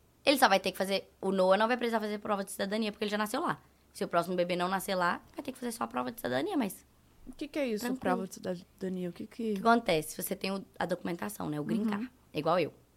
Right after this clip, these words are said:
Speaker 1: Só que aí, ano que vem, eu vou ter que fazer a prova da cidadania. Eu tenho que estudar cem perguntas sobre a história dos Estados Unidos.
Speaker 2: Ah,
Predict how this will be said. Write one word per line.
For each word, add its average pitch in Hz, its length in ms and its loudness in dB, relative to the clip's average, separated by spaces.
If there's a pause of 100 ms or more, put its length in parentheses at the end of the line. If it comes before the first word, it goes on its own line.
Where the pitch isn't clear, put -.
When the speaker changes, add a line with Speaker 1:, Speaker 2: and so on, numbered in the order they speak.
(220)
Speaker 1:
Só 185 140 2
que 202 80 2
aí, 208 160 4
ano 208 120 2
que 196 100 -6
vem, 180 60 -2
eu 180 60 -2
vou 180 60 -8
ter 190 80 -8
que 180 60 -8
fazer 180 120 0
a 170 40 2
prova 170 200 -2
da 165 80 -4
cidadania. 175 540 -2
Eu 165 60 -8
tenho 170 160 0
que - 60 -6
estudar 170 280 0
cem 196 200 -4
perguntas 208 640 -2 (240)
sobre 185 260 -2
a - 20 4
história 185 360 0
dos 202 140 -8
Estados 185 320 2
Unidos. 180 460 0
Speaker 2:
Ah, 226 360 -2